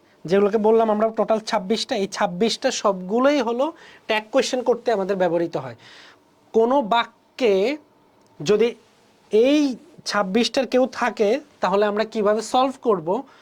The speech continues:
আমরা মূলত পুরো আলোচনাটাই থাকবে এটার উপর ভিত্তি করে।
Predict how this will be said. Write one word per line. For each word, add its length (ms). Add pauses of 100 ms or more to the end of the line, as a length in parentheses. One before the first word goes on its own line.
(160)
আমরা 280
মূলত 360
পুরো 360
আলোচনাটাই 720
থাকবে 300
এটার 180
উপর 200
ভিত্তি 280
করে। 240